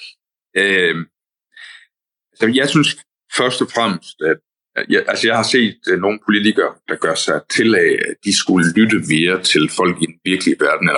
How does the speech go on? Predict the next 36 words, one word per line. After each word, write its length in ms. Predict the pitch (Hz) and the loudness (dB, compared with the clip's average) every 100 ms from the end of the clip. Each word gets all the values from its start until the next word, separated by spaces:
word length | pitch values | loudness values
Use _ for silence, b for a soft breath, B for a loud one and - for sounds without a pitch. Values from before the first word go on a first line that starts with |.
| 76 | 0
andre 160 | 80 - - | -2 -2 0
politikere 460 | - 80 78 67 | 0 0 -2 0
gør. 160 | 69 71 - _ _ _ _ | 0 -2 -6 _ _ _ _
Og, 80 | - | -8
og 140 | 101 98 | -6 0
det 80 | 123 | 2
er 40 | 117 | 4
jo 40 | |
ofte 300 | 113 117 113 95 - _ _ _ _ - | 2 0 0 -2 -4 _ _ _ _ -4
nogle 160 | 101 92 | -2 0
politikere, 340 | 101 107 107 92 | 0 2 2 2
som 140 | 95 | 2
det, 140 | 107 113 - _ | 0 0 -6 _
det, 120 | - 113 | -4 0
de 80 | 107 | 2
i 80 | 123 | 2
virkeligheden 340 | 143 104 90 | 2 0 0
gør, 160 | 80 80 - _ _ _ _ _ - | -2 -2 -8 _ _ _ _ _ 0
det 120 | 104 | 0
er, 40 | |
at 80 | 101 | 0
de 60 | 107 | -2
ikke 120 | - | 0
forholder 300 | 101 107 85 | -2 0 -2
sig 160 | - - | -4 -6
kritisk 340 | - 104 98 - | -2 0 -2 -2
til 120 | - | 0
det, 140 | 90 90 | 0 -2
de 80 | - | 0
hører 260 | 92 95 90 92 | 2 4 2 -2
ude 100 | 92 | -4
fra 100 | 90 85 | -4 -2
folk 200 | 87 82 | -2 -2
med 80 | 71 | -6
interesser. 460 | - - 71 73 - _ _ _ _ _ _ _ _ 80 | -6 -2 -2 -2 -6 _ _ _ _ _ _ _ _ 0
Øhm, 500 | 80 78 71 71 67 | 2 2 0 -2 -8